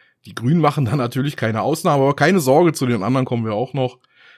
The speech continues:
Wir fangen mal an mit Herrn Habeck, der gesagt hat, es wäre ein großes Zeichen der Bundesregierung, nach der Krise Zukunftsbündnisse, Räte zu gründen, in denen zufällig geloste Bürgerinnen und Bürger das Erlebte diskutieren, über Konsequenzen für die Zeit danach beraten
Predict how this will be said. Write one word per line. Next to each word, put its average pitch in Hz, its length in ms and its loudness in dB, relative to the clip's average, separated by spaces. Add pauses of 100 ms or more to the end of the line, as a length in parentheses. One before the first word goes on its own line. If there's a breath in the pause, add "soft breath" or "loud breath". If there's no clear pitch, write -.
(100)
Wir 123 80 -4
fangen 226 200 0
mal 175 100 2
an 185 80 2
mit 180 140 0
Herrn 120 160 -2
Habeck, 147 320 2
der 135 100 0
gesagt 123 320 -4
hat, 123 100 -2
es 127 160 -6
wäre 131 200 -2
ein 117 160 -2
großes 151 420 0
Zeichen 131 300 0
der 123 80 0
Bundesregierung, 127 720 0
nach 127 180 2
der 123 140 0
Krise 147 360 0
Zukunftsbündnisse, 147 1000 -2 (320 soft breath)
Räte 127 560 0
zu 139 220 -6
gründen, 127 500 0 (220 loud breath)
in 107 120 -6
denen 131 280 2
zufällig 180 500 0
geloste 147 420 0
Bürgerinnen 139 480 2
und 117 120 0
Bürger 143 260 2
das 123 160 -4
Erlebte 139 460 0
diskutieren, 165 720 -2
über 127 180 0
Konsequenzen 131 720 -2
für 151 120 -2
die 143 100 -2
Zeit 135 280 -2
danach 123 300 0
beraten 123 540 0